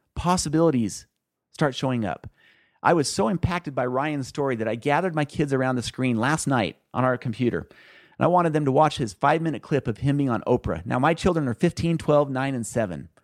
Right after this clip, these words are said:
And this is to illustrate that one person can make a difference, whether it's in your own life, your home, community, and sometimes <laughs> throughout the world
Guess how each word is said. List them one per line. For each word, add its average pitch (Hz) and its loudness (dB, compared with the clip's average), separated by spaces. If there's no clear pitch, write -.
And 127 0
this 185 2
is 180 -2
to 170 0
illustrate 147 2
that 110 0
one 180 2
person 165 -2
can 131 -2
make 131 0
a 107 -8
difference, 110 -4
whether 135 4
it's 127 -4
in 127 -2
your 120 0
own 113 0
life, 175 0
your 113 -2
home, 180 2
community, 160 0
and 151 -2
sometimes 170 -2
<laughs> - -
throughout 151 0
the 135 -4
world 135 2